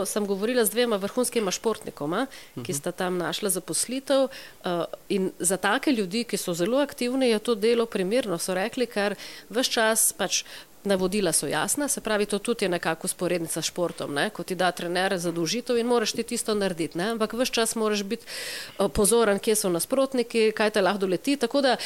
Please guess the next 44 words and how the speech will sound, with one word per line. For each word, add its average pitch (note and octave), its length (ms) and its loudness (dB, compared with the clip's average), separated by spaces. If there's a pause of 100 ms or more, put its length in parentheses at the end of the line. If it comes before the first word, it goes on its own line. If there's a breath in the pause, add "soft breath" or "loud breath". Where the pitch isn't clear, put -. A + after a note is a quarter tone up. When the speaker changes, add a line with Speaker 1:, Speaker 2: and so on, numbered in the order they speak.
(140 loud breath)
Speaker 1:
na G#3+ 160 2
nek C4+ 180 0
način C#4 280 2
je B3 80 4
to C4 120 2
delo A#3+ 300 4
za A3 120 2
ljudi, A3 300 0
ki - 160 -2
ne A3 100 6
marajo A#3+ 420 6
sedeti F#3+ 460 2
in E3+ 120 2 (280)
imeti F3 480 2
dolgočasnih E3+ 1000 0
dni, F#3 240 2
ne, C#3+ 240 0
in G3 140 2
vedno F3 260 2
vse E3 200 -2
enako. D3 420 -2 (200 loud breath)
Je E4+ 200 4
izziv A3 400 4 (360)
na D#3 140 -6
nek - 200 -4
način, D3 400 -2
ne. F#3+ 240 -4
Speaker 2:
Ja, D#3 160 4
saj, C3+ 160 0
če C#3 80 0
ste - 140 0
me C3+ 120 6
prej D#3 160 4
pozorno C3+ 420 4
poslušala, C#3 640 2
ne, C3 240 4
dejansko C3 720 0 (280)
v B2 220 -4
sistem D3+ 400 -2
prihajajo C#3 480 -2
ljudje, A#2+ 320 -2 (180)
ki - 160 -8
si - 160 -6
želijo B2 460 -2